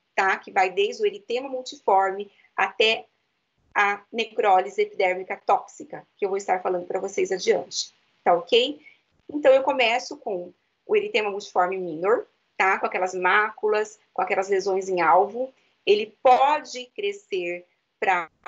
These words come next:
uma síndrome de Steven-Johnson, quando eu tenho bolhas, destacamento cutâneo e, é, e acometimento de pelo menos uma mucosa, tá ok? E quando eu tenho uma área maior do corpo acometida,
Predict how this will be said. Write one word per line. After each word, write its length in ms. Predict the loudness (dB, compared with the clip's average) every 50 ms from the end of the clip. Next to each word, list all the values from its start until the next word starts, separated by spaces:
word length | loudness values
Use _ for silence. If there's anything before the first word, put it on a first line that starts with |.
| -8
uma 300 | -6 -6 -6 -6 -6 -8
síndrome 520 | -8 -8 -10 -8 -8 -6 -6 -6 -6 -6 -6
de 160 | -6 -4 -6
Steven-Johnson, 840 | -4 -4 -2 -2 -2 -2 0 0 2 2 2 0 -2 -2 -2 -2 -2
quando 280 | 0 -2 0 2 2
eu 80 | 0 0
tenho 240 | 0 0 0 0 0
bolhas, 520 | 4 6 6 6 6 4 4 0 0 0
destacamento 680 | -2 -4 -2 -2 -4 -2 -2 -4 -4 -4 -6 -6 -8 -10
cutâneo 520 | -10 -10 -2 0 0 0 0 -2 -4 -6 _ _ _ _ _ _ _ -10
e, 260 | -10 -8 -10 -10 -16 _ _ _ _ _ _ _ -4
é, 560 | -2 0 0 2 2 2 4 4 2 2 0 _ _ _ _ _ _ _
e 160 | -2 0 2
acometimento 600 | 2 2 2 0 0 -2 -2 -2 0 0 0 -2
de 120 | -6 -8 0
pelo 200 | 2 2 4 4
menos 320 | 2 0 0 -2 -4 -6
uma 160 | -2 0 0
mucosa, 720 | 0 0 0 -2 2 2 4 4 4 2 0 -4 -6 -6 -6 _ _ _ _ _ _ _ _ _
tá 120 | 0 2 2
ok? 500 | 2 0 0 0 0 0 0 -2 -10 _ _ _ _ _ -14
E 80 | -14
quando 280 | -4 0 0 2 2 0
eu 80 | -2 -2
tenho 180 | -4 -2 0
uma 100 | 2 2
área 320 | 2 4 4 2 2 0 -2
maior 920 | -2 -4 -4 -4 -4 -4 -4 2 2 4 6 6 6 6 4 2 -2 -6 _ _ _
do 120 | -14 -12
corpo 320 | -6 -4 -4 -4 -4 -6
acometida, 840 | -8 -8 -6 -8 -8 -8 -8 -10 -8 -6 -6 -4 -2 -4 -4 -4